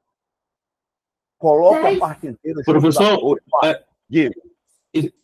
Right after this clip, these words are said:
Speaker 3: isso daí vai ser, um vai ser na unidade, outro na dezena, centena e milhar. Aí só repetir os novos embaixo, é isso?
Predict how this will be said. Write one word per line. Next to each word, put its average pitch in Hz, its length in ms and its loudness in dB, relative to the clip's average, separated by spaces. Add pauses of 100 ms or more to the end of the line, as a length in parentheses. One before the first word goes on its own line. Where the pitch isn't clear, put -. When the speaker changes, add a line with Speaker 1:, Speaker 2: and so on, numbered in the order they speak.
Speaker 3:
isso 147 160 -4
daí 175 220 0
vai 180 140 -4
ser, 175 520 -6
um 180 140 -6
vai 190 160 -4
ser 160 120 -12
na 160 100 -2
unidade, 156 520 -4
outro 165 200 -8
na 147 140 -6
dezena, 143 680 -6
centena 151 460 -6
e 180 40 -8
milhar. 143 480 -4
Aí 131 180 -6
só 147 160 -6
repetir 143 320 -8
os 139 60 -6
novos 127 220 -6
embaixo, 117 380 -8
é 131 40 -6
isso? - 220 -14